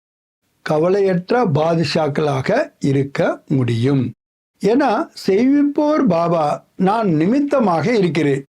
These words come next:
இது நம்ம ஆதாரமாக ஒரு பயிற்சி செய்கின்றோம்.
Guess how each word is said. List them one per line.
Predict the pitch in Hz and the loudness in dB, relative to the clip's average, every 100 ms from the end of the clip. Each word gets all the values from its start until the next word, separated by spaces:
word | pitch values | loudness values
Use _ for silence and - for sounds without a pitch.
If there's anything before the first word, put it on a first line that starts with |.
| _ _ _ - | _ _ _ -4
இது | 269 392 | -2 0
நம்ம | 359 294 | 0 0
ஆதாரமாக | 190 165 214 277 269 254 220 220 180 269 311 - _ | 0 0 0 0 0 0 0 0 0 0 -2 -4 _
ஒரு | 240 214 190 | -2 0 0
பயிற்சி | 185 190 180 214 - | 0 -2 -2 -2 0
செய்கின்றோம். | 151 139 143 139 139 | 0 0 0 0 -2